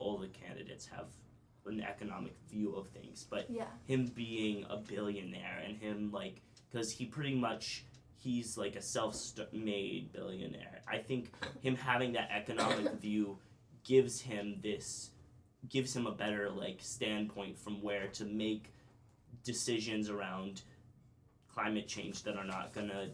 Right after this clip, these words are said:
Speaker 1: damage the economy and not gonna harm a lot, like, harm the poor people by making changes that are ultimately gonna affect them more than it's gonna affect the people who are really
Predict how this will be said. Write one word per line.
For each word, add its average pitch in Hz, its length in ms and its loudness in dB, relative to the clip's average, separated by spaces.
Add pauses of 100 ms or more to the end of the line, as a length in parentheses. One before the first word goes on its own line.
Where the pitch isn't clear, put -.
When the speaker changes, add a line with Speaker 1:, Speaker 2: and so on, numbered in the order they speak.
Speaker 1:
damage 98 420 -2
the 98 80 -4
economy 95 520 -4
and 98 80 -4
not 98 240 -4
gonna 95 340 -4 (240)
harm 101 480 4
a 92 60 -2
lot, 95 320 -2 (100)
like, - 240 -6 (280)
harm 110 320 4
the 98 80 0
poor 104 320 0
people - 680 -10
by 92 380 -2
making 98 680 -6 (260)
changes 98 640 0
that - 340 -6 (180)
are 98 200 0
ultimately 107 440 -2
gonna 98 160 -4
affect 95 380 -8
them 98 220 0
more 95 240 -2
than 95 180 -8
it's - 160 -8
gonna 95 260 -4
affect - 460 -6
the 95 80 -10
people 98 440 -10
who 95 80 -6
are 98 80 -4
really 87 380 -4